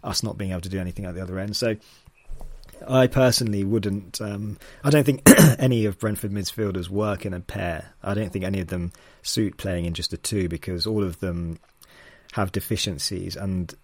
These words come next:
the three together is the perfect bren-, blend for Brentford. One sort of holding, one being a bit more of a progressor, ball carrier, and then the other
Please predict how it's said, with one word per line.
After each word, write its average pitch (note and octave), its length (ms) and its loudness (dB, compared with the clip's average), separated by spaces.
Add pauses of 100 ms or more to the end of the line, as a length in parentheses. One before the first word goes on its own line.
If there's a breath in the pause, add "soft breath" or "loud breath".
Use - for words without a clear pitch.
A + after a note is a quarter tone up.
(180)
the - 120 -4
three A2+ 340 0
together F#2+ 480 -4
is E2 80 -6
the - 80 -10
perfect G2 420 -6
bren-, F#2+ 360 -4
blend F#2+ 340 -2
for F#2 80 -8
Brentford. F2 460 -8
One F#2+ 240 -4
sort F#2 160 -4
of E2+ 80 -10
holding, F2 560 -4
one F#2 240 -2
being F2 260 -4
a E2 40 -4
bit E2+ 180 -6
more F2+ 180 -6
of E2+ 80 -8
a E2+ 140 -4
progressor, F2+ 600 -4
ball F#2+ 280 -2
carrier, F2 520 -4 (400 soft breath)
and G2 140 0
then F#2+ 140 2
the F#2+ 160 2
other F2 460 -2